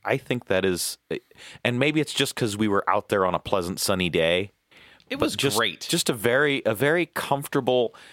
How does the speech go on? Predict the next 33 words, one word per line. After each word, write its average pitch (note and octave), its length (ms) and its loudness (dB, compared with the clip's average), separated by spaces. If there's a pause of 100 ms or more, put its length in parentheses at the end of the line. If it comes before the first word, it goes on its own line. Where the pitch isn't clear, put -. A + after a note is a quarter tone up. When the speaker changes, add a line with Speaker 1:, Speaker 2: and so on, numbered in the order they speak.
(280)
Speaker 1:
enjoyable A2+ 920 0
experience G2 960 -2 (520)
without G2+ 760 -2
that, F#2+ 440 -2
uh, F2 240 2
that F2+ 220 2
hard G#2 360 0
in F2 100 -2
the E2 80 -4
paint, F#2 480 -4
you E2+ 140 -8
know, C#2+ 300 -2 (600)
all G#2 300 2
the F#2 100 2
way, G2 400 2
eat G2+ 200 0
everything F2+ 760 0
approach F#2+ 520 -2
we F2+ 100 0
usually F2 400 0
do. F2+ 380 0 (440)
This - 220 -2
is C#3+ 100 0
a B2 60 2
great G2+ 360 -2
place A2+ 260 -2
to F#2+ 80 -2
go F2+ 340 2
for E2 280 -2
a D2+ 60 -4
nice C#2+ 520 -2
lunch C2+ 600 -4 (480)
or D#2 540 2